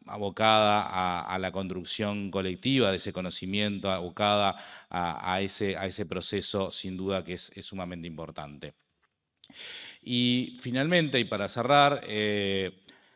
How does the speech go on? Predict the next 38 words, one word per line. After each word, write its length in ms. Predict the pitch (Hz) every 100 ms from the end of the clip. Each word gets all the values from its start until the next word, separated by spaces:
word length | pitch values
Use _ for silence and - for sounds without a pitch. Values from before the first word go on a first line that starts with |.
| _ _ _ _
la 140 | 107 110
verdad 280 | 117 135 143
que 400 | 156 147 135 107
me 100 | 117
pareció, 680 | 110 113 - 139 139 143 139
cuando 220 | 123 117
leí 180 | 110 113
un 100 | 123
poco 220 | 127 117
el, 140 | 117 98
el, 200 | 104 104
el 160 | 104
programa, 760 | 92 107 123 143 127 127 - - -
voy 240 | - 92 98
a 80 | 95
reconocer 580 | 92 98 101 127 127
que 240 | 98 85 - -
no 180 | 95
es 100 | 101
mi 140 | 98 92
especialidad, 640 | - 98 104 98 110 120
ni, 240 | 101 95 -
ni 120 | 104
mucho 280 | 107 104 110
menos, 440 | 123 117 92 -
eh, 280 | 98 90 85
en 60 | 92
las 160 | 92 -
áreas 200 | 107 95
que 80 | 95
están 300 | 104 104 -
aquí 220 | 92 -
tratadas, 440 | 92 101 101 196 139
que 80 | 95
van 120 | 95
a 40 |
ser 140 | 92 90
tratadas, 540 | 101 101 113 123 156